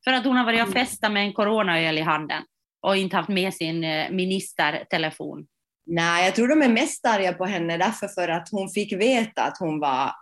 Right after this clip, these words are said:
Speaker 2: exponerad för covid. Och ändå gick hon ut och festade.
Speaker 1: Ja, men sen hade de ringt, jag läste ju, sen hade de
Speaker 2: Ja.
Speaker 1: ringt till hennes, liksom, försökt ta, få tag i henne, liksom, för att då hade de sagt åt henne att hon inte behöver ta mera, vidta flera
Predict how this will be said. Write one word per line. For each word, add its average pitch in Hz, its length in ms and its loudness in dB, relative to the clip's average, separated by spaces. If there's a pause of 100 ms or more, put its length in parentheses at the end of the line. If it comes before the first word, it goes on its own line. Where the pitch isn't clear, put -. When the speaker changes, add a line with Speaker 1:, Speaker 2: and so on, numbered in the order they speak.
(280)
Speaker 2:
exponerad 165 960 0
för 151 100 -4
covid. 170 460 0 (600)
Och 190 140 2
ändå 220 260 4
gick 165 320 0
hon 165 120 -2
ut 151 160 -4
och 156 80 -6
festade. - 580 -6
Speaker 1:
Ja, 190 480 2
men 202 200 0
sen 254 200 2
hade 226 180 0
de 214 140 0
ringt, 220 300 2
jag 175 100 2
läste 226 320 -2
ju, 156 160 0
sen 185 220 0
hade 196 140 0
de 170 60 2
Speaker 2:
Ja. 170 240 2
Speaker 1:
ringt 226 220 -8
till 170 100 -2
hennes, 170 360 0
liksom, 165 200 -8
försökt 175 260 -4
ta, 180 280 0
få 180 80 -4
tag 220 340 0
i 180 40 -2
henne, 170 280 0
liksom, 160 260 -6
för 175 120 -4
att 180 120 -2
då 233 60 6
hade 254 240 2
de 196 120 -2
sagt - 380 -2
åt 165 140 -4
henne 165 260 0
att 170 200 0
hon 180 120 0
inte 175 160 -2
behöver 180 280 0
ta 240 260 0
mera, 160 300 0
vidta 170 420 -2
flera 160 300 0